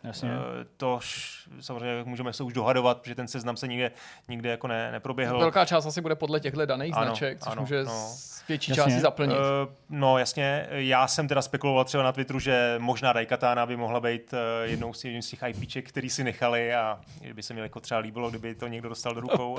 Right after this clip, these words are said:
Speaker 2: a zase si z nás udělal tu svoji děvku.
Speaker 1: Ano,
Speaker 2: Eh,
Speaker 1: ano.
Speaker 2: a jsou tam jako další, další samozřejmě hry. Eh, no a teď jako by bylo dobrý možná si říct taky, na čem ty studia současně pracujou. Takže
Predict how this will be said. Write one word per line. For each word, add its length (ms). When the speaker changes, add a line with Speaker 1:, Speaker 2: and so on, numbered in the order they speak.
Speaker 2:
a 100
zase 180
si 100
z 40
nás 220
udělal 240
tu 80
svoji 220
děvku. 340
Speaker 1:
Ano, 220
Speaker 2:
Eh, 20
Speaker 1:
ano. 100
Speaker 2:
a 100
jsou 120
tam 140
jako 140
další, 420
další 260
samozřejmě 360
hry. 240
Eh, 360
no 320
a 60
teď 220
jako 140
by 100
bylo 160
dobrý 320
možná 340
si 100
říct 160
taky, 180
na 100
čem 140
ty 80
studia 320
současně 800
pracujou. 400
Takže 320